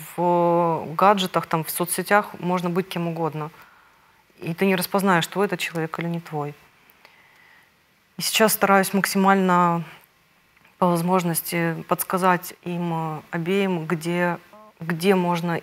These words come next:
искать этот круг людей, которые будут единомышленниками, там, по интересам, по убеждениям, по каким-то там хобби.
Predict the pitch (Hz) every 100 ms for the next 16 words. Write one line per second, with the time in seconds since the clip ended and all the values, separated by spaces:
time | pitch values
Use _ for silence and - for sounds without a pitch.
0 | - - 175 - 180 170 165 - - 180
1 | - - - 175 170 226 - - 175 175
2 | 175 180 180 180 175 - 156 - 156 156
3 | 156 185 208 196 185 165 170 - 156 160
4 | 180 175 180 160 175 170 156 165 165 -
5 | 170 165 - 160 156 - 180 180 165